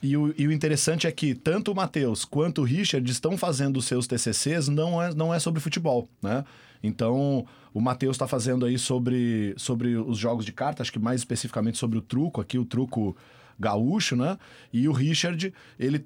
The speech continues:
tá fazendo, é, um trabalho sobre as associações esportivas daqui de Santa Maria, né? Os, a, o vínculo político dessas associações, né?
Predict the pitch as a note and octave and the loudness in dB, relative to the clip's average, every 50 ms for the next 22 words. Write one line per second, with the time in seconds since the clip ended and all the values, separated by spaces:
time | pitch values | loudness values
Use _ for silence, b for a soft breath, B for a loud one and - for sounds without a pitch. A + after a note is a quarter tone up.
0 | - - _ _ - D3+ D3 - D3 B2 A#2+ C#3+ D3 D#3 D#3+ E3 E3 D#3+ D3+ D3 | -8 -16 _ _ -2 -2 0 0 0 0 2 2 2 2 0 0 2 2 0 0
1 | - C#3 C#3 C#3 C#3 C3+ D3 D3+ D3 D3 C3 A#2+ B2+ C3+ D3 C#3+ - D3+ C#3+ C#3+ | 0 0 0 2 2 2 0 0 0 0 0 2 0 0 0 0 0 0 0 0
2 | D3 D3 C#3 D3+ C#3+ D3+ D3 - D#3 C#3+ - - C#3 D3 D3+ C#3 C#3 - - D3+ | 0 0 0 0 0 0 0 0 0 0 0 0 0 0 0 0 -2 -2 0 -2
3 | C3+ B2+ - - C3 C3+ D3 C#3 C3+ A#2+ B2 A#2+ - - C#3 B2 - C#3+ C3 B2 | -2 0 0 0 2 2 2 2 0 0 0 -2 0 -2 -2 0 0 -2 0 0
4 | B2+ B2 A#2 G#2 G#2 B2 D3+ F3 F3 C#3 A#2 B2+ D3+ E3 C#3+ B2+ G#2 - - B | 0 0 0 2 2 2 2 2 2 2 2 2 2 2 2 2 0 -2 -4 B
5 | B B B B B B B - A2 A2 A2 A2 - B2+ A2+ G#2 G2 C3 D#3 E3 | B B B B B B B -4 -2 0 0 0 0 -2 -2 0 0 0 2 2
6 | - C#3+ C3 - C#3 B2 B2 D#3 F3 - - B2+ A#2 A2+ G#2+ - C3 A#2+ B2+ A#2+ | 2 0 0 0 2 2 2 2 2 0 0 0 0 0 0 0 0 0 -2 -2
7 | - A#2 - A#2+ G2 - - - A#2 C#3+ F3+ F#3 - B2+ A2 G#2+ A#2+ | -2 -2 -2 -2 -2 -2 -2 0 0 0 2 2 2 0 0 0 0